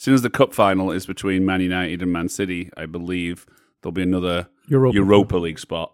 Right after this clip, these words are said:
Speaker 2: Yeah.
Speaker 1: available, um, regardless. So fifth, sixth should be Europa League,
Speaker 2: Mm-hmm.
Speaker 1: and fifth might be Champions League now.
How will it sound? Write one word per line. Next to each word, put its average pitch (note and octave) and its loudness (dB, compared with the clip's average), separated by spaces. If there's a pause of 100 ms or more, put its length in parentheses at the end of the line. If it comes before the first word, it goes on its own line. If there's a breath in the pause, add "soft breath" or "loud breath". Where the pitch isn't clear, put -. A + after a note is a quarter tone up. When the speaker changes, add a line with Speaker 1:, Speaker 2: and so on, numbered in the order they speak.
Speaker 2:
Yeah. B2+ -6
Speaker 1:
available, E2 -6 (220)
um, E2 -8
regardless. F2+ -2
So E2+ -6
fifth, - -6 (1900 soft breath)
sixth - -4
should E2 -8
be E2 -6
Europa E2+ -4
League, G2 -2 (160)
Speaker 2:
Mm-hmm. A#2 0 (360)
Speaker 1:
and E2+ -4 (420)
fifth - -4
might F2+ -4
be E2+ -10
Champions F#2+ -8
League G#2+ -6
now. A#2+ -6